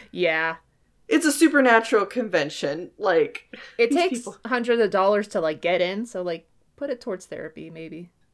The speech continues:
Speaker 2: <laughs> That's so harsh.
Speaker 1: I didn't mean for it to be harsh. It's just, I don't know. Yeah, it's just weird. Okay, let's, <sighs> shit, I missed kind of the, I forgot to include this one part. There was,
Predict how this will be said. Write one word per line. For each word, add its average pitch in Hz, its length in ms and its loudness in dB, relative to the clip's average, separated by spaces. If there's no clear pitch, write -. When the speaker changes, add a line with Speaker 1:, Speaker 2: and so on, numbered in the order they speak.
Speaker 2:
<laughs> 494 840 2
That's 349 260 2
so 359 360 6
harsh. 233 540 4
Speaker 1:
I 302 100 6
didn't 440 220 4
mean 453 200 2
for 240 220 2
it 240 100 0
to 226 60 -10
be 208 260 -6
harsh. 247 380 2
It's 185 140 -12
just, - 300 -18
I 190 140 -2
don't - 100 -8
know. - 180 -16
Yeah, 240 320 0
it's 220 140 -8
just 180 180 -12
weird. 147 240 -14
Okay, 185 260 2
let's, 226 300 -2
<sighs> - 320 -14
shit, - 300 -2
I 208 100 0
missed 247 280 -4
kind 254 180 2
of 214 100 2
the, 190 400 0
I - 80 -8
forgot 254 300 -2
to 294 60 -4
include 247 300 -4
this 190 180 -4
one 233 140 -2
part. 165 240 0
There 220 140 2
was, 220 300 -2